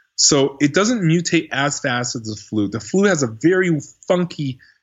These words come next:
mutation system that tries to always reshuffle itself and creates brand new strains every year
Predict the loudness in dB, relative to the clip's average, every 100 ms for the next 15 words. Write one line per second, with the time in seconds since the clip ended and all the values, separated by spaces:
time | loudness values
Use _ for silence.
0 | _ -2 0 0 0 0 -2 0 0 2
1 | 0 -2 -2 0 0 0 2 4 4 2
2 | 0 0 -2 -2 0 -2 0 0 0 -6
3 | _ _ _ -6 -6 -4 -2 0 0 -2
4 | -4 0 0 2 2 0 -2 -4 -2 -2
5 | -2 0 2 2 -2